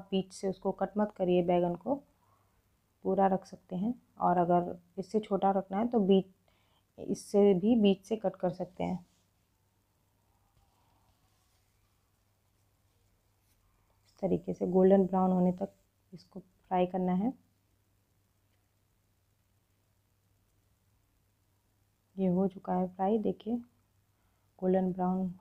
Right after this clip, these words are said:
हो गया है। और इसको मैं अभी एक टिश्यू पेपर पे निकाल लूँगी, जिससे कि जो भी एक्स्ट्रा ऑयल होगा, वो सारा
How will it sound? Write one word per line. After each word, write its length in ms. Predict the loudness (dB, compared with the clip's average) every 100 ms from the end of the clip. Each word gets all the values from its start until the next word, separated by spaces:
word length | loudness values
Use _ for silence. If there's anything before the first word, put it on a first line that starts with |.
| -6
हो 100 | -2
गया 180 | 0 0
है। 200 | -2 -6 _ -4
और 260 | 0 0 -2
इसको 360 | -8 -12 -8
मैं 160 | -4 -2
अभी 380 | 2 2 2 -2
एक 120 | -8 -6
टिश्यू 240 | -10 -6 -4
पेपर 280 | -2 -2
पे 140 | -2 -2
निकाल 320 | -2 0 0
लूँगी, 240 | 0 0
जिससे 360 | -2 -6 -10 -12
कि 120 | -4
जो 140 | -2 2
भी 120 | 2 2 -2 -10 _ _ _ -10
एक्स्ट्रा 360 | -10 -10 -6 0
ऑयल 280 | 2 2 2
होगा, 220 | 0 -2
वो 180 | 0 -2
सारा 400 | -4 -2 -2